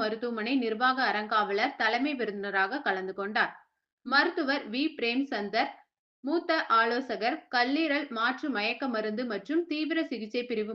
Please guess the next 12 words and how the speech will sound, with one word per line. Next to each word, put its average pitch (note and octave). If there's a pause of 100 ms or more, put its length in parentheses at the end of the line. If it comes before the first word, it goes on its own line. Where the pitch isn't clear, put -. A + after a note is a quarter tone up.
மருத்துவர் G3+ (140)
வரவேற்புரை B3 (100)
வழங்கினார். F#3+ (520)
இந்த D4
நிகழ்வில் D#4
மருத்துவமனையின் C4
தலைமை B3+ (100)
நிர்வாகம் A#3
மற்றும் C4+
மருத்துவமனை C4+ (100)
குழுவின் G#3+ (100)
முக்கிய D4